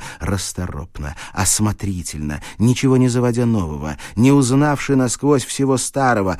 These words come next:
все высмотревши собственными глазами, всех мужиков узнавши, все излишества от себя оттолкнувши, отдавши себя только труду да хозяйству.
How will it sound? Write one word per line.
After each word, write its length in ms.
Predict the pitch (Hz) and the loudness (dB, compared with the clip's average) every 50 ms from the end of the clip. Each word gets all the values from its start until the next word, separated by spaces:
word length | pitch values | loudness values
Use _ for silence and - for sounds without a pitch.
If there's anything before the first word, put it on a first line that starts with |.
| - - - | -8 -14 -14
все 320 | - - - - 123 117 104 85 82 87 | -10 -8 -6 -4 -4 -4 -4 -6 -8 -8
высмотревши 800 | 101 120 113 - - - - 76 73 - - 78 - - - 78 | -6 -6 -6 -6 -8 -8 -8 -10 -10 -10 -12 -12 -12 -12 -12 -10
собственными 680 | - - - 107 101 - - - - 101 95 95 95 98 | -10 -8 -8 -8 -8 -10 -12 -10 -8 -6 -4 -4 -4 -4
глазами, 640 | 87 92 92 92 85 80 87 78 60 62 71 76 | -4 -4 -6 -6 -6 -6 -8 -8 -8 -8 -8 -8
всех 340 | 73 - - 95 98 - - | -8 -4 -4 -4 -4 -4 -4
мужиков 720 | - 82 85 85 90 110 - - _ 98 107 87 - - | -6 -4 -4 -4 -4 -6 -6 -8 _ -4 -4 -4 -4 -6
узнавши, 800 | 101 101 90 92 92 87 90 101 87 - - - - - 90 82 - - - - | -6 -6 -4 -4 -4 -2 -2 -2 -2 -4 -6 -10 -8 -6 -6 -6 -6 -10 -14 -10
все 280 | - - - 92 98 | -8 -4 -2 0 0
излишества 800 | 95 76 92 101 104 110 117 110 90 - - 87 82 - - 92 92 | 0 0 0 0 2 2 2 0 0 -2 -6 -8 -8 -6 -4 -2 -2
от 140 | 92 92 - | -2 -2 -2
себя 300 | - 101 104 101 113 107 | -2 -2 0 0 0 0
оттолкнувши, 960 | 98 - _ - 113 117 113 95 - 123 127 139 135 131 123 - - - 104 | -2 -4 _ -2 0 0 0 0 0 0 0 0 0 0 -2 -2 -4 -2 0
отдавши 580 | 110 110 104 85 110 123 131 117 - - 120 | 0 0 0 0 0 0 0 0 -2 -4 -4
себя 260 | 117 - 139 127 135 123 | -4 -2 0 0 0 0
только 680 | - _ _ - 147 170 170 170 160 - - - 165 - - - - | -2 _ _ 2 4 4 4 4 2 -2 -4 -4 -4 -4 -4 -8 -6
труду 340 | 127 139 139 117 135 160 139 | -4 -4 -4 -2 -2 -2 -2
да 120 | 120 139 | -2 -4
хозяйству. 920 | 123 - 131 127 123 139 131 117 110 110 - - - - 113 107 101 - - | -4 -4 -4 -4 -4 -4 -6 -8 -10 -12 -14 -14 -12 -10 -10 -10 -10 -10 -12